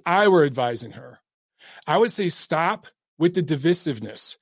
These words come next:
Stop fighting with everybody on Twitter. Stop blocking everybody who criticizes you or your opponents or your fights or your personality. Stop defending family members who beat the shit out of elderly men at weigh-ins or sucker punch fighters in the ring after a fight.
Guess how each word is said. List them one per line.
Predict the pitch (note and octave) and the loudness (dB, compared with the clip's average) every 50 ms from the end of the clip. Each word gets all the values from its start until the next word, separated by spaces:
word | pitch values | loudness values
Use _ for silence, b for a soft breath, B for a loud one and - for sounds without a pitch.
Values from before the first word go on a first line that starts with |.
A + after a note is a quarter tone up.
| _ | _
Stop | - - - F3+ F3+ A3 E3+ | -12 -4 0 0 0 0 0
fighting | - - - - G3 G3+ A#3 A#3 A3+ G#3 | -4 -4 0 2 2 2 2 0 0 0
with | F#3+ F3+ F3+ F#3 | 0 0 2 2
everybody | F3 E3+ E3 F3 D3+ E3 D#3+ D#3 D#3 | 0 2 2 0 0 0 0 2 0
on | D3 C#3+ | 0 -2
Twitter. | C3+ - - D#3+ D3 B2 G2+ F#2+ b b b | -4 -2 -2 -2 0 0 -4 -8 b b b
Stop | - - - G#3 A#3+ A#3+ E3+ | -4 0 0 0 0 -2 -2
blocking | - E3 F3+ G3 G#3+ G#3 - A3+ F#3 | 0 2 2 2 2 0 -2 -2 0
everybody | G3 F#3+ E3+ F3 D#3+ C#3+ D#3+ D#3 D3+ D3 | 0 0 0 0 0 0 0 0 0 0
who | B2+ C#3 | -2 -2
criticizes | D3 - - F#3 F3+ F3+ - - D#3 D3+ C#3+ C#3 B2+ C#3 A#2 - | -4 -2 -2 -2 0 0 -2 0 0 0 0 0 -2 -6 -6 -6
you | D3+ D#3 E3+ | -2 0 0
or | E3+ D#3 | 2 2
your | D3+ D3 C#3+ | 0 0 -2
opponents | C3+ - - E3 D#3 D#3 D#3 D3 - | -2 -4 -4 -4 -4 -4 -4 -4 -6
or | C#3+ | -8
your | B2+ B2+ B2 | -8 -8 -10
fights | - - F3+ E3+ C#3 A#2 A#2 - - - b b b | -4 -2 0 0 0 -2 -6 -12 -16 -16 b b b
or | - D3 | 0 0
your | D3 D3+ | 0 0
personality. | D3 - F3+ D#3+ D#3 - D3+ D3 F3 F3+ D#3+ C3 G#2 G#2 - B B B B | 0 -2 -4 -4 -4 -4 -4 -2 0 2 0 0 0 -4 -12 B B B B
Stop | - - - - F#3+ A#3+ C4+ - | -12 -4 0 2 2 2 2 0
defending | - A#3+ A#3 - A3+ A3 A3+ A3+ E3+ | -2 -2 2 2 2 2 2 0 -2
family | - - G3 G3+ G#3+ G#3+ G3 | -2 -2 -2 0 0 0 2
members | F3 D#3 D3+ D3 D3+ D3 - | 2 2 2 2 0 -2 -2
who | - F3+ | -4 -4
beat | D3 B2+ - F#3 G#3 G#3 - | -6 -4 -4 -4 -4 -2 0
the | G#3+ F3+ | 0 0
shit | F3 - - A3 G#3+ - | 0 -2 -4 -4 -2 -2
out | E3+ D3+ D3+ | -2 -2 -2
of | C#3+ - | -2 0
elderly | E3+ D#3+ E3+ F3 F3 F#3 F3 E3 | 2 2 2 2 2 2 0 0
men | D3+ C3+ D3+ D#3+ E3 D#3+ | 0 0 0 2 2 2
at | D3 A#2 | 0 -2
weigh-ins | A#2+ B2+ D3+ F3 F3+ E3+ C#3+ B2 A#2+ A#2 - b b b b | -2 -2 0 2 2 2 0 -2 -4 -6 -8 b b b b
or | - E3+ E3+ | 0 2 2
sucker | F3 - - - - A#3 G#3+ G#3+ - G3+ | 2 -2 -4 -2 0 0 2 2 2 0
punch | F3 - - G3+ F#3 E3 - - | 2 2 0 0 0 0 -4 -4
fighters | - F#3 F3+ F#3 F3+ F3+ E3 C#3+ | -2 0 2 2 2 2 2 0
in | E3+ D#3 | -2 -4
the | D#3 C#3+ | -4 -2
ring | C#3+ D#3+ F3 F3 E3 D3 | -2 -2 -2 -2 -2 -2
after | C#3 C#3+ C3+ - D3 C3+ | -4 -6 -6 -8 -8 -8
a | C3 | -8
fight. | - - F#3+ F3+ C#3+ A#2 - | -4 -2 0 0 0 -2 -6